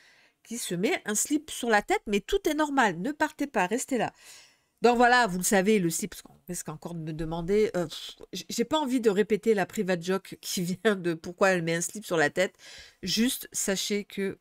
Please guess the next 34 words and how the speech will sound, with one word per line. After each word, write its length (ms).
quand 360
un 140
roman 540
me 240
file 560
une 240
claque 420
monumentale, 960
je 160
me 140
mets 160
un 100
slip 240
sur 80
la 80
tête. 80
Ça 200
va, 160
on 40
dirait 200
que 80
j'ai 80
un, 560
un 60
foulard, 460
non ? 300
Ça 200
va, 200
ça 160
fait 140
pas 120
trop, 360
ça 160
va. 100